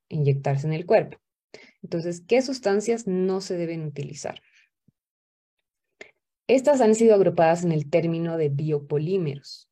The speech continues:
porque hace unos años, ya deben ser unos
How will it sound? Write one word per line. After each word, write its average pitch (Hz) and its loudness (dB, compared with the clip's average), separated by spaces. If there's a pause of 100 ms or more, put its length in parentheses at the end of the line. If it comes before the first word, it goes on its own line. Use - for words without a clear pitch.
(760)
porque 220 2
hace 208 -2
unos 226 -2
años, 196 -4
ya 156 -6
deben 160 -10
ser 165 -8
unos 165 -6